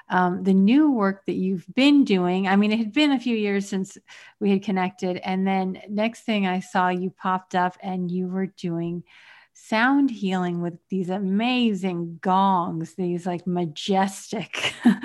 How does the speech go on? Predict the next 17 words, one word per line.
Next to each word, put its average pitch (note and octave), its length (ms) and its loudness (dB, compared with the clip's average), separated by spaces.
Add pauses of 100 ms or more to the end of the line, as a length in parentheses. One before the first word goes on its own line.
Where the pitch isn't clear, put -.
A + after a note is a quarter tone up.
(140)
<laughs> E4+ 460 -2
like, G3 420 -2 (160)
beautiful G3+ 840 0
gongs. F#3 840 0
And, F#3 480 -2
um, F3+ 460 -2 (600)
I'm F#3 100 -6
very F3+ 220 -2
fortunate A3+ 540 0
to G3+ 180 -2
have F#3 80 -4
had F3+ 200 0
a F3+ 40 -4
couple F3+ 300 -6
of E3+ 80 -8
sessions E3+ 480 -8
myself. F3 500 -2